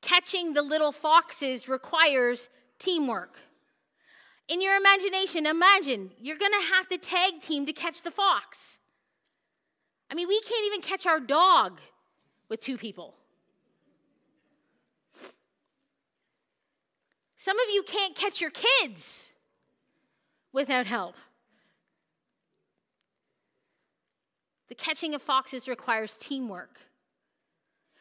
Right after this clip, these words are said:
For the woman and her beloved, they have to work together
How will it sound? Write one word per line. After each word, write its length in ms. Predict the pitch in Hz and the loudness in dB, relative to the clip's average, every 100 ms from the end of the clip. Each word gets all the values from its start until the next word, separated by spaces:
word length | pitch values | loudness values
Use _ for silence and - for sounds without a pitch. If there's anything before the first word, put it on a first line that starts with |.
| _ _ | _ _
For 140 | 302 | -2
the 100 | 285 | 0
woman 460 | 277 285 339 330 320 | 2 2 4 4 4
and 200 | 269 302 | 2 0
her 140 | 277 | 2
beloved, 680 | 285 285 277 311 320 285 247 | 4 4 6 6 8 6 4
they 140 | 320 | -2
have 240 | 302 339 330 | 4 4 4
to 100 | 285 | -2
work 380 | 254 359 359 - | 2 2 2 -2
together 800 | 277 240 220 339 370 294 247 | -6 -4 4 6 8 6 4